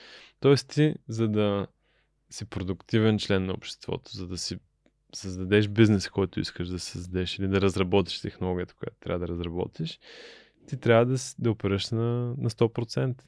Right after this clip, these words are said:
на над сто процента. Това няма как да стане, ако си в кофти здраве или, а, или си недоспал, или мозъка просто не ра-,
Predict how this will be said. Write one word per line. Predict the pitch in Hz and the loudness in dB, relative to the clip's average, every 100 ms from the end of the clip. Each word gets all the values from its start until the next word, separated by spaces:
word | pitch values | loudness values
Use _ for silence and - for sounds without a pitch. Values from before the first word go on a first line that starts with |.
| - | -4
на | 95 | -2
над | 98 | -2
сто | - 107 | -2 -4
процента. | - - - - - _ | -4 -12 -14 -14 -14 _
Това | - 101 | -2 0
няма | 98 107 | 2 0
как | - 113 | 0 0
да | 117 | 0
стане, | - 117 113 113 | 0 2 4 4
ако | 107 107 | 2 -6
си | - 107 104 | -4 -2 0
в | 101 - | -2 0
кофти | 104 - - | -2 -2 -6
здраве | 90 92 92 92 101 | -4 2 4 4 0
или, | 95 95 92 95 92 - - - - _ _ - | 0 2 2 2 0 -4 -20 -20 -20 _ _ -10
а, | 95 95 95 92 92 - - _ _ | -8 -6 -6 -8 -10 -12 -18 _ _
или | 104 95 95 92 - | -10 -6 -4 -4 -8
си | - 95 | -6 -4
недоспал, | 92 90 - - 92 92 92 | -4 -6 -10 -2 0 0 -2
или | 92 90 92 101 - _ - - - 104 | -2 -4 -6 -8 -12 _ -14 -10 -10 -6
мозъка | 107 107 - - | -6 -6 -10 -4
просто | 113 107 - 123 | -2 -2 -2 0
не | 113 | 0
ра-, | 110 113 | 0 -4